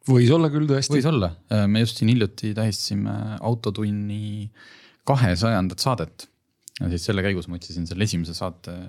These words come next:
Speaker 2: või ühesõnaga üles, et millal me alustasime. <clears throat> Ja kui tavaliselt Peeter Koppel on siin, äh, võib-olla mõnest proovisõidust või asjast rääkimas, mida me ka, äh,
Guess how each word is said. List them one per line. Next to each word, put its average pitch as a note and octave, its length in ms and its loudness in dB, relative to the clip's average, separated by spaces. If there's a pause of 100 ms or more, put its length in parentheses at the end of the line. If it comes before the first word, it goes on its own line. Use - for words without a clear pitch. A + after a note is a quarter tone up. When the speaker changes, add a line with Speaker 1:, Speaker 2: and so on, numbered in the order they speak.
(200)
Speaker 2:
või G#2 160 -2
ühesõnaga A#2 320 4
üles, G#2 240 2
et F#2+ 160 -2
millal G2+ 240 4
me D3+ 100 4
alustasime. F2 460 -2 (300)
<clears throat> F#3+ 100 6 (1000)
Ja G2+ 380 0 (1000)
kui F#2+ 240 0
tavaliselt G#2 400 2
Peeter G#2+ 280 -2
Koppel A2 280 -2
on G2 120 0
siin, G#2 320 -4
äh, A#2 280 -2
võib-olla A#2+ 300 -6
mõnest - 340 -6 (640)
proovisõidust A#2+ 840 2
või D3 100 2
asjast - 260 -6
rääkimas, G2 400 -4
mida F#2 220 0
me F2 100 -6 (100)
ka, E3+ 160 2 (520)
äh, G2+ 380 -6